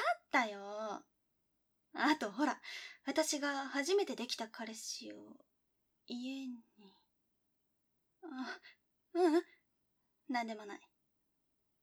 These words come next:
ねえ。いつものことなんだけどさ。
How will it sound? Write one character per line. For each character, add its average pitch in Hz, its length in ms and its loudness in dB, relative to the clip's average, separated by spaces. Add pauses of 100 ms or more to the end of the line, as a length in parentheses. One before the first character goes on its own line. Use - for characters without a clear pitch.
(1400)
ね 240 240 -4 (1600)
え。 285 60 -4
い 285 40 -6
つ 330 120 -2
も 294 120 2
の 214 100 -8
こ 214 140 -8
と 262 100 -2
な 254 100 2
ん 220 60 -6
だ 202 100 -10
け 190 120 -12
ど 190 100 -12
さ。 - 320 -14